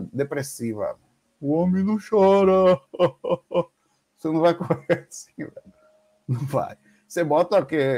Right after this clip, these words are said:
"You might be crazy because I'm happy, because I'm clap your-", você, você bota a música assim.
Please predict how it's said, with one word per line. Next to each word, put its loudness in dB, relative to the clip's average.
"You -6
might -2
be -4
crazy -4
because -6
I'm -6
happy, -8
because -12
I'm -12
clap 4
your-", -2
você, -2
você -6
bota 2
a 2
música 0
assim. -4